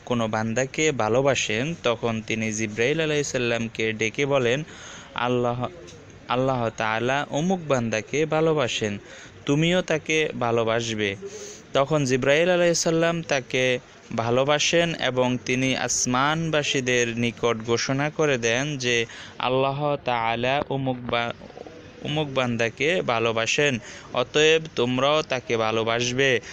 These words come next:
তখন আসমানবাসীরাও তাকে ভালোবাসতে শুরু করে। তারপর আল্লাহ তাআলা, আল্লাহ তাআলার তরফ থেকে জমিনবাসীদের মধ্যে তার জনপ্রিয়তা সৃষ্টি করা হয়। সুবহানাল্লাহ, সুবহানাল্লাহ।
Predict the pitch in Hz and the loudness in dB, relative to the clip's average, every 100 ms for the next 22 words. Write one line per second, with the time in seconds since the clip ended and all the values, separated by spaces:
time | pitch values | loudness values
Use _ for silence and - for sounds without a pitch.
0 | - - 135 165 156 135 - 139 147 170 | -8 -4 -2 0 0 0 -2 0 0 0
1 | 175 160 156 - 147 143 147 143 131 120 | 0 0 0 2 4 4 4 0 -2 -2
2 | 123 117 - 117 113 117 120 143 - 147 | -2 -2 -2 -2 0 2 0 0 0 -2
3 | - 131 113 117 113 139 185 - - - | 0 0 0 2 4 4 2 -4 -12 -8
4 | - 135 135 135 120 135 135 120 113 113 | -2 0 0 0 0 0 2 2 0 -2
5 | 123 120 131 156 156 - - 156 147 131 | -2 -2 0 0 -2 -6 -2 0 2 2
6 | 120 120 117 113 120 120 147 - 156 165 | 0 -2 -2 -2 -2 0 -2 -4 -4 0
7 | 165 151 131 127 170 170 147 - 123 117 | 0 2 0 0 0 0 -2 -2 0 0
8 | 117 117 113 131 151 156 117 113 113 117 | 0 -2 -2 -2 -2 0 0 0 0 0
9 | 139 - 165 139 123 117 127 - - 151 | -2 -2 0 0 0 -2 -2 -2 -2 -2
10 | 127 110 110 113 110 101 - - - - | 0 -2 0 0 0 -2 -14 -20 -20 -10
11 | - 120 113 113 110 107 107 - - - | -4 -2 -2 -4 -4 -6 -6 -10 -12 -10
12 | - - 120 131 - | -10 -12 -14 -16 -20